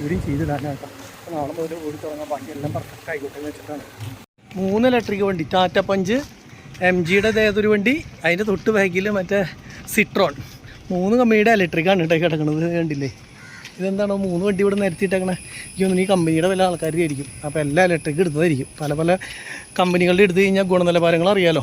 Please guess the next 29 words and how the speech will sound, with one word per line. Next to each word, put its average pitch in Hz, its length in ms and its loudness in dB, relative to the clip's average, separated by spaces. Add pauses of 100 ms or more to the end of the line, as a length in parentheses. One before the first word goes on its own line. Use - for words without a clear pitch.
(220)
അപ്പോൾ 160 140 -2
അതിന് 156 180 0
വേണ്ടിയിട്ടായിരിക്കും. 160 480 0 (160)
തൊട്ടപ്പുറത്ത് 160 460 0
ചായക്കട 151 320 -2
ഉണ്ടെന്ന് 160 240 0
പറഞ്ഞാൽ 139 240 -4
അവിടെ 143 160 -4
മേലെ 151 140 -4
ഒന്ന് 160 120 0
നടന്നു 143 200 -2
നോക്കാം. - 180 -12 (640)
ഞങ്ങൾ 185 220 -4 (100)
ഫുഡ് 220 220 -2
കഴിച്ച് 220 240 0 (260)
തിരിച്ചു 190 320 -10
വന്നു. 170 160 -14 (140)
ഫുഡൊക്കെ 233 420 -4
നല്ലതായിരുന്നു, 190 480 -6
പക്ഷേ 202 220 -8 (480)
ഈ 180 120 -8
പറഞ്ഞ 185 300 -2
പോലെ 190 200 -4
തന്നെ 185 180 -10 (800)
വിളമ്പി 196 340 -2
തരുന്ന 202 300 -4
രീതികൾ 185 360 -4
ശരിയല്ലെങ്കിൽ 180 480 -4 (440)
എയിം 170 120 -4